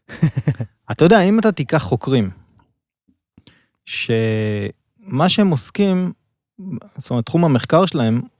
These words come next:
Speaker 2: הוא פיתוח של טיפולים ל-, נגיד סרטן במקרה שלנו.
Speaker 1: כן.
Speaker 2: הסוג של הדיאלוג שתשמע איתם זה, "אנחנו יכולים לרפא סרטן."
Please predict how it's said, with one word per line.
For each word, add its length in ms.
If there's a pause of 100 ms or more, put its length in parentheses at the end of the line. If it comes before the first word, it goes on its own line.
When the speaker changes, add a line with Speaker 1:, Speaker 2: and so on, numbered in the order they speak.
(120)
Speaker 2:
הוא 520
פיתוח 480
של 200
טיפולים 580
ל-, 320
נגיד 220
סרטן 380
במקרה 320
שלנו. 440 (200)
Speaker 1:
כן. 180 (260)
Speaker 2:
הסוג 460
של 180
הדיאלוג 640
שתשמע 420
איתם 380
זה, 520
"אנחנו 540
יכולים 400
לרפא 280
סרטן." 460